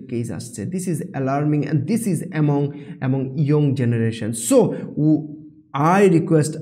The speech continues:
all young generation that please take, uh, you know, take sufficient knowledge about এইচআইভি so that, you know, um, we must be careful।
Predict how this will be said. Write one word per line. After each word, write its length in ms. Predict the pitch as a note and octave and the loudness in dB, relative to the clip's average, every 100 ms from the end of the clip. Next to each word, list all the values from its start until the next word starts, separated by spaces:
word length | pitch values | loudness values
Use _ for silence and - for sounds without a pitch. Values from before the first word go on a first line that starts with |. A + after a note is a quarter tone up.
| - | -4
all 440 | C#3 F3 G#3 G3 | 0 2 2 2
young 200 | F3 D3+ | 4 2
generation 520 | C3 B2 A#2+ A#2 A#2+ A2+ A2+ C#3+ | 2 0 0 -2 -4 -4 -4 -2
that 180 | C#3+ C#3+ - - - C3+ | -4 -4 -14 -20 -8 0
please 360 | D3+ F#3 F#3 F3 - - - | 2 4 2 0 -6 -12 0
take, 420 | D#3 D#3 D3+ - - - - | 4 4 2 -4 -14 -20 -8
uh, 480 | A#2 A#2+ A#2 - D3+ | -4 0 0 0 2
you 60 | D3 | 2
know, 180 | D#3+ D#3+ - - - | 2 -2 -10 -14 0
take 220 | E3 E3 - - - | 2 2 -4 -8 -6
sufficient 640 | G3+ G3 - D3+ - C#3 | -2 -2 -2 -2 -2 -2
knowledge 280 | C3 D3 C#3 | 0 0 0
about 300 | B2 A#2+ A2+ - | 0 -4 -6 -2
এইচআইভি 600 | D3 D3 D3+ C#3 C3 C3+ C3 | 0 0 0 0 0 -2 -4
so 60 | C#3 | -4
that, 180 | C3 B2+ | -2 -2
you 140 | B2+ | -2
know, 220 | C#3 E3+ - - - | 0 -2 -6 -12 -12
um, 840 | A2 A2+ G#2+ G#2+ G#2+ G#2 G#2 - | -6 -4 -2 -4 -4 -4 -4 -4
we 280 | G#3+ F3 C3 | 0 2 2
must 220 | D3+ D3+ | 2 0
be 100 | C#3 C#3 D3+ | -2 0 0
careful। 420 | D3+ B2+ A#2 | 0 0 -4